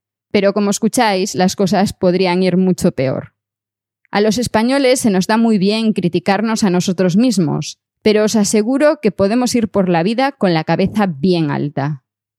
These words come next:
Y ya que estoy aquí y antes de despedirme, querría insistir en otro punto. Hay que confiar solo en fuentes fiables.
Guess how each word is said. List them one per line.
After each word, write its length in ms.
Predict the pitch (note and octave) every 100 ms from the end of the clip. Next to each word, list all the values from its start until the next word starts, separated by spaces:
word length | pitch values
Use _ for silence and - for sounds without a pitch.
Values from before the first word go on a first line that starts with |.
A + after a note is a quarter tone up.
| _ _ _ _ _ _
Y 160 | A3+ G3+
ya 140 | A3
que 80 | A#3
estoy 280 | - G#3+ F#3+
aquí 360 | F#3+ D#4 D#4
y 100 | A#3+
antes 320 | F#3+ A3+ G#3+
de 140 | G3+ F3+
despedirme, 880 | F#3 - G3 C4+ D4 C4 C#4 - _ _
querría 300 | A3+ B3+ D4
insistir 480 | D#4 C#4+ - C#4+ C4+
en 140 | A#3+
otro 240 | G#3+ F#3+
punto. 640 | D#3+ D#3 D#3+ D#3 D3 C#3 - _ _ _
Hay 180 | - B3
que 120 | E4+
confiar 560 | D#4+ C4 A#3 B3+ B3+ C4+
solo 560 | - - E4+ E4+ F4+ -
en 200 | G3+ G3+
fuentes 540 | - A#3 A3+ F#3+ G3 -
fiables. 760 | E3+ D#3+ D3+ C3+ D3+ - -